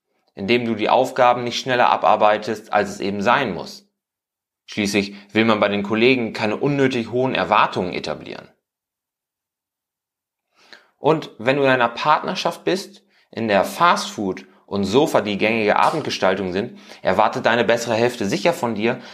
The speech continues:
dass du damit nicht einfach nur zufrieden bist, sondern dass du dir nichts Besseres vorstellen kannst, als gemeinsam die neue spannende Serie weiterzugucken.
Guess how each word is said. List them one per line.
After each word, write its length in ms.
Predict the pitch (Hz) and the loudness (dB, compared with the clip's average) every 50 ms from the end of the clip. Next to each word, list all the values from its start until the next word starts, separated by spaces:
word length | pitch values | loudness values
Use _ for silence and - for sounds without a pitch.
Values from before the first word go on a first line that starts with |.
| - - | -18 -10
dass 180 | - 113 - - | -8 -6 -4 -2
du 60 | 123 | 0
damit 280 | 123 120 120 123 - - | 0 2 2 0 -2 -2
nicht 200 | 110 101 - - | -4 -4 -2 -4
einfach 180 | 117 113 117 | -4 -4 -6
nur 140 | 104 107 101 | -8 -8 -10
zufrieden 560 | - - 92 - - - 107 113 117 123 107 | -10 -10 -10 -10 -10 -8 -6 -6 -4 -4 -6
bist, 280 | 90 80 - - - _ - - - - _ | -6 -8 -8 -10 -16 _ -20 -20 -20 -18 _
sondern 260 | - - 110 110 107 104 | 0 0 2 2 4 2
dass 160 | 113 113 - | 0 -2 -2
du 160 | - 120 113 | -2 -2 0
dir 240 | 107 98 117 113 107 | 2 2 2 2 2
nichts 400 | 113 123 117 - - - - 98 | 2 0 -2 -4 -8 -10 -4 0
Besseres 540 | - 120 - - 147 127 107 98 101 101 - | 0 0 2 2 0 0 2 2 -2 -2 -2
vorstellen 560 | - - 110 113 - - - 131 117 104 - | 0 2 2 2 2 0 -2 -4 -4 -4 -6
kannst, 420 | - - 80 78 78 - - - - - - - | -8 -8 -8 -8 -10 -14 -18 -20 -20 -20 -14 -4
als 260 | - - 101 101 101 | 0 0 0 0 0
gemeinsam 680 | 101 101 98 101 104 107 104 98 92 92 90 90 87 - - - _ - | -2 2 2 2 2 2 2 2 2 2 2 0 -2 -8 -14 -20 _ -8
die 80 | - 92 | -6 -4
neue 420 | 95 98 101 107 110 104 104 98 98 | -2 2 4 4 6 6 6 4 4
spannende 440 | 101 - - 85 95 101 95 90 87 | 0 -2 0 -2 0 0 -2 -2 -4
Serie 540 | 82 78 90 92 98 98 90 82 78 71 | -2 -2 0 0 0 -2 -2 -4 -6 -6
weiterzugucken. 640 | 69 67 62 - - - - - - - - _ _ | -8 -10 -10 -10 -16 -18 -18 -20 -20 -20 -20 _ _